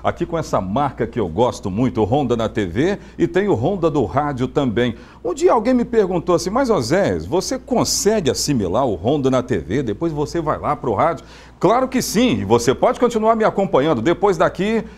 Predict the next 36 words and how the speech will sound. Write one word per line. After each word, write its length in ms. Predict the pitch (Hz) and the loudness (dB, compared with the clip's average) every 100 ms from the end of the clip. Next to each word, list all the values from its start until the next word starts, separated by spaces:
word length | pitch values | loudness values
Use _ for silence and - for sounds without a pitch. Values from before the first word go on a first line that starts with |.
| - | -4
estarei 400 | 143 - 139 165 | 0 2 2 0
nos 200 | 143 107 | -4 0
novecentos 720 | 147 120 117 - 151 143 110 | 0 0 -4 -4 -4 -4 -4
e 80 | 104 | -2
vinte 360 | 107 170 - | -2 -4 -2
Rádio 500 | 123 101 147 143 123 | -4 0 0 2 2
A 120 | 110 104 | 4 2
M, 400 | 156 214 220 226 - - | 0 0 -2 -4 -12 -6
uma 300 | 127 143 101 | -2 2 0
rádio 580 | - 113 139 120 135 139 - - | 2 0 0 0 -4 -6 -12 0
primorosa. 1000 | 185 269 247 214 196 170 156 98 113 85 - - | 2 4 4 4 6 6 4 4 2 0 -6 -2
Tem 160 | 170 165 | 0 0
muita 420 | 135 170 175 165 | 0 -2 -2 -2
história 880 | 117 - - - 135 147 151 151 - | -2 -6 -14 0 4 4 4 2 0
e 80 | 120 | -6
tem 200 | - 147 | -2 0
muita 600 | 120 123 147 160 160 160 | 2 2 2 2 2 0
informação. 720 | 139 131 131 123 110 - 82 | -2 0 0 0 0 -2 -2
E 100 | 110 | -2
lá 440 | 170 160 170 220 - - - | 0 2 2 0 -6 -10 -4
eu 100 | 123 | -2
vou 160 | 175 | -2
trazer, 380 | 175 151 104 110 | -2 -4 -2 0
além 440 | 160 131 185 302 | -2 -2 -2 0
das 180 | 240 170 | -2 -2
informações 600 | 147 143 120 101 - 127 | -2 -4 -4 -4 -6 -8
que 80 | - | -6
eu 60 | 107 | -6
vou 120 | 120 | -6
trazer 320 | 120 92 127 | -6 -6 -4
aqui 220 | 113 - | -4 -2
hoje 160 | 104 113 | -4 -4
pra 160 | 107 | -4
vocês, 500 | 101 92 - 190 156 - - - | -4 -4 -2 -2 -2 -10 -20 -4
outras 440 | 107 202 196 190 160 | 0 0 0 -2 -2
complementares. 1040 | 170 185 147 180 170 135 151 110 78 - | -4 -4 -4 -2 -2 0 0 -2 -6 -12